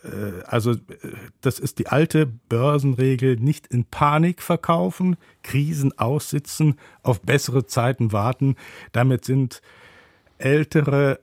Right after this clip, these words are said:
Anlegerinnen und Anleger schon erfolgreich durch manche Krisen. Und wir hatten ja nun auch schon welche, Lehman-Krise, Pandemie, Corona-Pandemie. Da gab's übrigens auch so große,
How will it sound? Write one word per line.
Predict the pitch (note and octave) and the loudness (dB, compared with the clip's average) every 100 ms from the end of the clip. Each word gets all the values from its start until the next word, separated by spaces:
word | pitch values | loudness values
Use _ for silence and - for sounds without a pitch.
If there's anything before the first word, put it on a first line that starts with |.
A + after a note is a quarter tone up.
| - | -6
Anlegerinnen | B2 B2 B2+ A#2 A2 A2+ A2 G2+ | -2 -2 -2 -2 0 2 0 0
und | G#2 A2 - | -4 -8 -6
Anleger | G#2 A2+ A2 G#2 G#2 | -2 0 0 0 -2
schon | - G#2 - | -2 -4 -4
erfolgreich | G2+ - A#2 B2 A2 G2+ - | -6 -2 -2 0 -2 -4 -4
durch | G2 - | -8 -4
manche | G#2+ G2+ A#2 - A#2+ | 0 2 2 -2 -6
Krisen. | - - B2 A2+ | -4 0 2 2
Und | G#2+ G2+ | -2 -2
wir | G#2 - | -2 -2
hatten | B2 C#3+ | 0 4
ja | C#3 C3+ | 4 6
nun | C#3 C#3 - | 4 2 0
auch | B2+ - | -4 -2
schon | - B2 A#2 | 0 2 2
welche, | C3+ - C#3 C3+ - - | 0 0 -2 -2 -8 -10
Lehman-Krise, | A2 A#2 A2 A2 - A2 G#2+ G#2 G#2 G#2 - _ - | -2 2 2 0 -2 -4 -2 -2 -2 -2 -4 _ -2
Pandemie, | A#2+ G2+ G#2+ A2 A2+ A#2 | -2 0 0 0 0 -2
Corona-Pandemie. | A2+ A2 A#2+ A#2 - A2+ A2+ A2+ | -2 0 0 0 0 0 2 2
Da | A#2 | 4
gab's | A#2 - | 2 0
übrigens | G#2+ A2+ - | -2 -2 -4
auch | - | -8
so | - | -8
große, | G2 G2 F2+ - F2 | -6 -4 -4 -4 -6